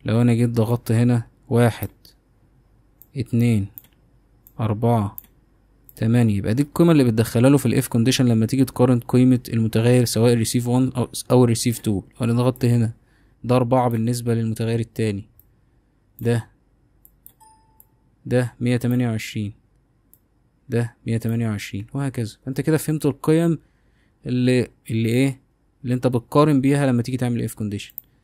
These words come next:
ففي حلقة النهاردة اتعاملنا مع شيفت ريجستر من نوعية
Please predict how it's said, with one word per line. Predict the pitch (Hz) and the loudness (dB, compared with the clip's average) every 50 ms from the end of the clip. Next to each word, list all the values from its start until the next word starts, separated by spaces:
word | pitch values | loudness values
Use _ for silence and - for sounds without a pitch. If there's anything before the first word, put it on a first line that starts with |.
| _ _ _ _ _ _ _ _ _ _ _ - | _ _ _ _ _ _ _ _ _ _ _ -14
ففي | - - | -6 -2
حلقة | 135 139 143 131 - | 0 0 0 0 0
النهاردة | 127 117 117 123 131 143 147 156 160 165 156 _ _ | 0 0 0 0 0 0 -2 -4 -4 -6 -8 _ _
اتعاملنا | - 113 113 113 120 123 120 110 104 104 - _ _ - | -8 -4 -2 0 0 0 0 0 -2 -4 -8 _ _ -8
مع | 120 107 104 107 - _ _ _ _ _ _ _ _ _ _ _ _ | -6 -6 -6 -6 -8 _ _ _ _ _ _ _ _ _ _ _ _
شيفت | - - 143 131 - - - | -8 -4 -4 -4 -4 -4 -2
ريجستر | 127 135 123 131 135 - - 147 143 139 - _ _ _ _ _ - | -2 -2 -2 -4 -6 -6 -4 -4 -4 -6 -6 _ _ _ _ _ -8
من | - 113 110 113 | -4 -2 -2 0
نوعية | 113 110 107 113 120 123 131 127 123 | 0 -2 -2 -2 -2 -2 -2 -4 -6